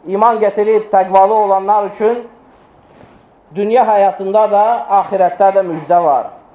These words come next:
<clears throat> Və dünya həyatında olan müjdə salih bir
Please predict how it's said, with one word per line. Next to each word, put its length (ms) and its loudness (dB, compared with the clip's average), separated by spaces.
<clears throat> 680 -18
Və 160 2
dünya 260 0
həyatında 560 0
olan 300 0
müjdə 320 0
salih 440 2
bir 260 0